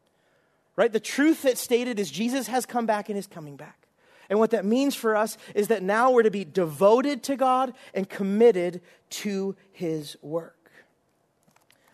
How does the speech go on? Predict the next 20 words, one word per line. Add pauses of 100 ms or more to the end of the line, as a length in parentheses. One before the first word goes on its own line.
So
let's
look
at
that. (880)
Th-,
this,
this
idea,
this
truth
that
Jesus
has
come
back
and
is
coming
back.